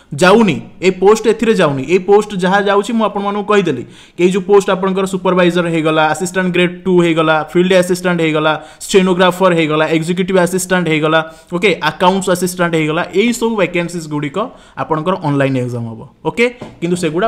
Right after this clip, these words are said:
ଓ ଟ୍ରିପଲ୍ ଏସ୍ ସି କରିବ, ଯୋଉଟା ଆପଣଙ୍କର ଓ ଟ୍ରିପଲ୍ ଏସ୍ ସି ଯୋଉ ରହିଛି ଆର୍ ଆଇ, ଏ ଆର୍ ଆଇ, ଅମିନ ଫରେଷ୍ଟ ଗାର୍ଡ ଏକ୍ଜାମ, ଓକେ। ଇଏ ଥିଲା କମ୍ପ୍ଲିଟ୍ ଭିଡ଼ିଓସ୍। ଆଶା କରୁଛି ଭିଡ଼ିଓଟି ଭଲ ଲାଗିଥିବ, ଲାଇକ୍, ସେୟାର କରିବେ। ଯଦି ଏପର୍ଯ୍ୟନ୍ତ ଚ୍ୟାନେଲକୁ ସବସ୍କ୍ରାଇବ୍ କରିନାହାନ୍ତି, ଏବେ ହିଁ ଚ୍ୟାନେଲକୁ ସବସ୍କ୍ରାଇବ୍ କରି ରଖିବେ। ଥ୍ୟାଙ୍କ ୟୁ।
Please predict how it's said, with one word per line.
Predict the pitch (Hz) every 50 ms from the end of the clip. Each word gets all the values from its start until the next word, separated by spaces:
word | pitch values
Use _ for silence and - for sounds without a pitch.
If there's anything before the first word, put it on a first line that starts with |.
| 220 -
ଓ | 185 196
ଟ୍ରିପଲ୍ | 190 208 196 196 196 175 170
ଏସ୍ | - -
ସି | 143
କରିବ, | 131 - 127 120 117 113 117
ଯୋଉଟା | 120 147 147 160 156
ଆପଣଙ୍କର | - 147 147 147 156 165
ଓ | 175 - 165
ଟ୍ରିପଲ୍ | 160 165 160 151 - 160 151
ଏସ୍ | 151 147 -
ସି | 151
ଯୋଉ | 143 147 147 143 139 - - - _ -
ରହିଛି | 139 143 147 139 143 156
ଆର୍ | - 139 135 143
ଆଇ, | 147 151 147
ଏ | 143 139
ଆର୍ | 143 143
ଆଇ, | 147
ଅମିନ | 143 131 135 143 143 139
ଫରେଷ୍ଟ | - 139 127 123 - -
ଗାର୍ଡ | 123 117 113
ଏକ୍ଜାମ, | 113 - - 123 127 _ _ _ - 151 151
ଓକେ। | - 220 233 240 233 - _ _ _ _ _ _ _ _ _ -
ଇଏ | 175 214 226
ଥିଲା | 226 226 220 220
କମ୍ପ୍ଲିଟ୍ | 214 190 170 156 - 196 220 220 185
ଭିଡ଼ିଓସ୍। | 165 156 151 175 214 226 220 - - - _ _ _ -
ଆଶା | 143 143 175 165
କରୁଛି | 175 175 175 180
ଭିଡ଼ିଓଟି | 165 170 165 165 165
ଭଲ | 156 151 151
ଲାଗିଥିବ, | 165 160 160 180 170
ଲାଇକ୍, | 160 156 147 151
ସେୟାର | - 180 170
କରିବେ। | 165 170 175 180 208 214
ଯଦି | 196 180 160 156 160
ଏପର୍ଯ୍ୟନ୍ତ | 160 156 156 - 156 143 151 156 160
ଚ୍ୟାନେଲକୁ | 156 151 139 143 143 143 143 156
ସବସ୍କ୍ରାଇବ୍ | 143 139 127 - - - 143 139 143
କରିନାହାନ୍ତି, | 151 156 185 196 185 151 135 131 127 123 - - - - - - -
ଏବେ | 131 147
ହିଁ | 160 175
ଚ୍ୟାନେଲକୁ | 170 156 156 156 156 160 151
ସବସ୍କ୍ରାଇବ୍ | 151 139 - - - 151 147
କରି | 156 147 147
ରଖିବେ। | 147 139 - 180 185
ଥ୍ୟାଙ୍କ | 185 185 135 123 120 120 127
ୟୁ। | 127 - _ _ _